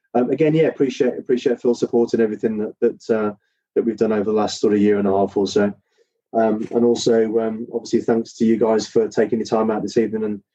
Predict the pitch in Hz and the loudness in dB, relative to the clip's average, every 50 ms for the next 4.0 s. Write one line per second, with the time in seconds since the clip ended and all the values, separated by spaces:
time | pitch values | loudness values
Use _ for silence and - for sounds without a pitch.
0 | _ _ _ _ _ _ 113 113 110 110 110 104 - 117 110 110 104 - - - | _ _ _ _ _ _ -2 0 2 2 0 2 2 2 2 2 0 0 0 0
1 | 117 110 107 107 95 110 110 110 107 - - - 113 113 - - 113 107 110 110 | 0 0 0 -2 -2 -2 -4 -4 -6 -8 -4 -2 -2 -2 0 0 2 2 4 4
2 | 110 107 110 107 101 117 117 113 104 113 110 107 107 107 - _ _ _ _ _ | 2 2 2 2 2 2 2 2 2 2 2 2 0 0 -4 _ _ _ _ _
3 | _ _ _ _ - 123 - - 117 - - - 117 113 113 - 120 117 120 - | _ _ _ _ -2 0 0 0 -2 0 0 0 0 2 2 0 0 0 -2 -6